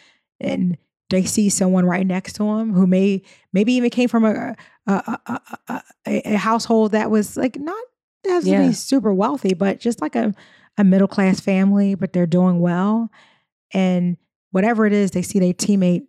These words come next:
Speaker 1: just bringing a lot of money. Think about how that person feels, right?
Speaker 2: Yeah.
Speaker 1: Like, feel like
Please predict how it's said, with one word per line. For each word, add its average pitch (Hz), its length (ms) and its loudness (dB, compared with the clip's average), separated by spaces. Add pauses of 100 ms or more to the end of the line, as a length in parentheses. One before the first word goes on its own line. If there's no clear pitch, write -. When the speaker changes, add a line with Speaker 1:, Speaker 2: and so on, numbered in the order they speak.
(100)
Speaker 1:
just 165 280 -8
bringing 180 280 2
a 170 80 0
lot 165 180 0
of 165 60 -2
money. 165 260 -2
Think 202 180 -4
about 208 360 -2 (360)
how 190 320 -2
that 175 200 -2
person 165 400 -6
feels, - 560 -10
right? 170 280 -4
Speaker 2:
Yeah. 165 200 -2
Speaker 1:
Like, 170 200 -10 (360)
feel 202 180 0
like 185 220 -2